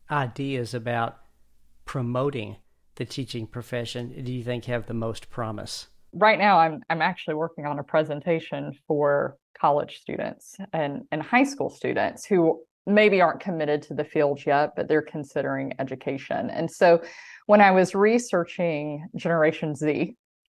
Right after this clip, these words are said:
Speaker 2: you know, the, the kids who are in high school and college right now, you know, when you look at, at their priorities, it's amazing. They're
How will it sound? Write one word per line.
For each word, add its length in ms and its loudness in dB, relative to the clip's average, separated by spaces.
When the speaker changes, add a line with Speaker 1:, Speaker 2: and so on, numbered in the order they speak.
Speaker 2:
you 80 -8
know, 220 -2
the, 240 4
the 100 0
kids 260 -4
who 100 -4
are 60 0
in 60 -6
high 200 -2
school 220 -8
and 120 -10
college 400 0
right 140 -2
now, 360 0
you 80 0
know, 80 6
when 160 6
you 100 6
look 360 2
at, 260 2
at 100 -4
their 160 0
priorities, 680 -2
it's 160 -4
amazing. 760 -2
They're 400 0